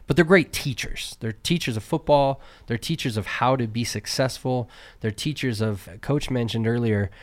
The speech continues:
that when it clicks, the f-, the football and life, they're s-, they're so common.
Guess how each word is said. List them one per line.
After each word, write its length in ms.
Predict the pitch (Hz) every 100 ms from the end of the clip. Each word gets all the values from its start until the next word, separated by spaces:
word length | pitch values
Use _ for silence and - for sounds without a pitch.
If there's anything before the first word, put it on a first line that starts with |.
| - - 120
that 180 | 110
when 140 | 117 120
it 140 | 113
clicks, 560 | - 139 143 - - - -
the 100 | 104
f-, 180 | 107 -
the 120 | 117
football 680 | 113 - 175 170 165 165 - -
and 280 | 120 107
life, 460 | 110 117 151 - - - - _ -
they're 100 | 117
s-, 160 | -
they're 240 | - 135 120
so 400 | - - 143 143
common. 580 | - 139 127 107 92